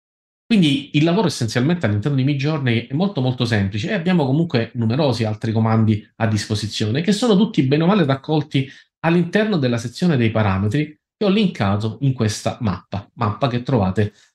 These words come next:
eh, su xmind punto com slash artlandis, quindi sono tutte mappe pubbliche, quindi potete tranquillamente andare a recuperare questo tipo di link. Detto ciò, torniamo un attimo sul nostro profilo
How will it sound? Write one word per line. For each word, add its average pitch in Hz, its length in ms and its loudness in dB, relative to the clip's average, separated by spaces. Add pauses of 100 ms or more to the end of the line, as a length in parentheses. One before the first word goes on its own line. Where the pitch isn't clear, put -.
eh, 101 180 0
su 113 320 0
xmind 113 540 0
punto 110 220 -2
com 98 240 -2
slash 104 400 -2
artlandis, 92 580 -4
quindi 98 320 -2
sono 98 200 -6
tutte 113 200 -2
mappe 110 240 0
pubbliche, 104 380 2
quindi 98 360 2
potete 101 300 0
tranquillamente 110 680 2
andare 107 300 2
a 104 60 2
recuperare 110 440 2
questo 104 220 -2
tipo 101 200 2
di 92 100 -2
link. - 400 -12 (500)
Detto 247 240 0
ciò, 120 400 -2 (320)
torniamo 175 360 2
un 127 60 2
attimo 113 280 0
sul 104 100 -2
nostro 123 280 -2
profilo 107 600 0